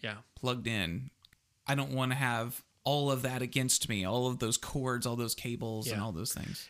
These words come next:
Speaker 1: And I think when you're, when you're a mom or a dad, if you're sitting there playing,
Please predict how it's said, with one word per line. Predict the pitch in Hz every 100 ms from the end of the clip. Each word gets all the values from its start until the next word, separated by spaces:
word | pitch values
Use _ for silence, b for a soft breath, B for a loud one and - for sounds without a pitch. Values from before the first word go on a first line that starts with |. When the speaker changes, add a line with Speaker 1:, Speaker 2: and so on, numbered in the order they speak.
| -
Speaker 1:
And | 247
I |
think | 254 254
when | 220
you're, | 175 160
when | 165 175
you're | 165
a | 151
mom | 151 156 156
or | 143
a | 135
dad, | 131 127 127 127 - b b b b _ _ _ -
if | 139 156
you're | 175
sitting | - 170 151
there | 139 123
playing, | - 143 131 123 120 120 120